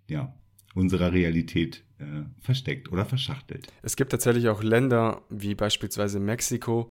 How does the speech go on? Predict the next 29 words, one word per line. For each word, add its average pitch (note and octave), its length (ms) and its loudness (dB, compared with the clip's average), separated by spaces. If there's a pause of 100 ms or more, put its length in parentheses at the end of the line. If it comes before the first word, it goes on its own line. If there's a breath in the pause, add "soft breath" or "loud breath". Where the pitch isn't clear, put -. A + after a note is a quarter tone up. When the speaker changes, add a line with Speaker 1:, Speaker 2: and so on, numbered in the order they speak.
Speaker 2:
das A2+ 360 2
ein G#2+ 240 0
Totenfest G#2+ 640 -4
auch G2+ 160 -6
feiert, C3+ 600 0
bei A2+ 100 -2
dem A#2+ 240 2
sie B2 160 -2
auch A#2 160 -2
sagen, D3 540 -4 (280)
es - 160 -4
ist - 260 -6
ein A2+ 120 -4
Fest - 540 -4
der G#2+ 320 0 (140)
Toten B2+ 380 -4
und - 380 -8 (200)
auch A#2+ 320 -2 (300)
der A2+ 120 0
Geister B2 400 0
dann E2+ 240 -6 (200)
in G#2 160 -2
gewisser G2 340 -2
Weise. F2+ 360 -6 (440 soft breath)
Und G#2 640 0 (120)
es - 80 -14
gibt B2 140 -2
tatsächlich A2+ 300 0
Kulturen, A2+ 500 -2